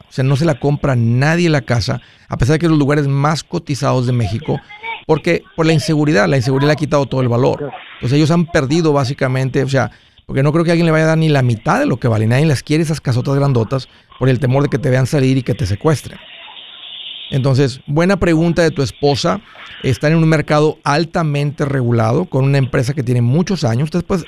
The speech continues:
tú, tú puedes hacer esa investigación, tener esa plática con Cristóbal para que escuches un poquito más. Por eso también el asesor no recomienda cualquier fondo de cualquier empresa joven, de lo que sea. También se va a preocupar el asesor por recomendar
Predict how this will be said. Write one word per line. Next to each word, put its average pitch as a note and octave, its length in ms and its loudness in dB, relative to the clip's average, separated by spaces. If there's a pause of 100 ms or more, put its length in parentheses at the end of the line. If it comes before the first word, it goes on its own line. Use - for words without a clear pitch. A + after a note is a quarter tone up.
(140)
tú, - 140 -8
tú - 100 -4
puedes G#3+ 140 0
hacer F#3+ 80 0
esa E3+ 100 0
investigación, C3+ 600 0 (260)
tener E3 160 2
esa E3 160 2
plática C#3 260 -2
con B2+ 180 -2
Cristóbal A2+ 600 -2 (340)
para B2 160 -2
que B2 40 -2
escuches C3 280 -4
un D3 160 0
poquito C#3 320 -4
más. E3 140 0
Por D#3 100 -2
eso D#3 60 -2
también E3 180 0
el D#3+ 80 2
asesor C#3 440 2 (360)
no C#3+ 160 0
recomienda D3 640 0
cualquier D#3 640 0
fondo D#3 560 2
de C#3 100 0
cualquier C3+ 560 -2
empresa D3 460 -2
joven, C#3 500 2
de B2+ 120 -2 (220)
lo - 160 -4
que A2 120 -4
sea. - 320 -4 (400)
También B2+ 240 0
se D3+ 100 2
va D#3 60 4
a D3+ 80 0
preocupar D3+ 340 -4
el C#3+ 80 0
asesor C3 320 0
por C#3+ 120 -4
recomendar B2+ 440 0